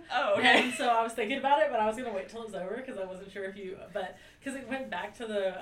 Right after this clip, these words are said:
Speaker 2: uh, reality show that I was
Speaker 1: Mm-hmm.
Speaker 2: watching. Um, so the subtitles overlap on Ichi, which is the website that, um, like, the I Q I Y I, so Ichi.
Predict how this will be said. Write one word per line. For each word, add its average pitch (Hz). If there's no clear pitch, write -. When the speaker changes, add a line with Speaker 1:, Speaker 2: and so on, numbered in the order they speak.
Speaker 2:
uh, 165
reality 196
show 160
that 202
I 196
was 185
Speaker 1:
Mm-hmm. 196
Speaker 2:
watching. 175
Um, 190
so 208
the 247
subtitles 330
overlap 202
on 190
Ichi, 269
which 190
is 190
the 175
website 220
that, 190
um, 170
like, 170
the 170
I 175
Q 185
I 165
Y 170
I, 180
so -
Ichi. 262